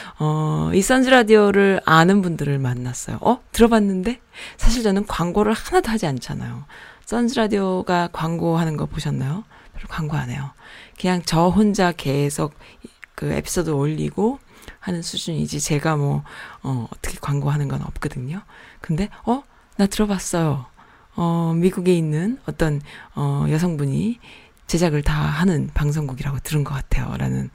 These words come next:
분들을 만났어요. 아, 너무 좋았습니다. 네, 이분들도 방송을 하시는 분들인데요. 이분들이 저를 알아보니까 어찌나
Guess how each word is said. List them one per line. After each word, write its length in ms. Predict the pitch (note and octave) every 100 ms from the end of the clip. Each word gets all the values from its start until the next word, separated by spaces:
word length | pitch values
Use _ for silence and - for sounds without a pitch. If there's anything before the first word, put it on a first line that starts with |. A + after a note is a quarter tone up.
| - - -
분들을 520 | D3 C3+ C3+ C3 F#3+
만났어요. 600 | F3 C#3 C3 - - B2 - - - - -
아, 120 | -
너무 200 | B2+ B2+
좋았습니다. 600 | - B2 - - C#3+ - - - - - -
네, 160 | - A#2
이분들도 420 | C#3+ F3+ F#3 F#3+
방송을 600 | F#3+ F3 F#3+ F#3+ F3 F3+
하시는 360 | F#3+ G#3 G#3 F3+
분들인데요. 720 | E3+ D#3 D3 C3+ D3+ G3+ G3 - - - -
이분들이 600 | D3+ E3 D#3 D3 D3 C#3
저를 300 | - D3 C3+
알아보니까 680 | D3 D3 B2+ B2+ B2 D3 C3+ - - _
어찌나 540 | - D#3 - F#3 C#3+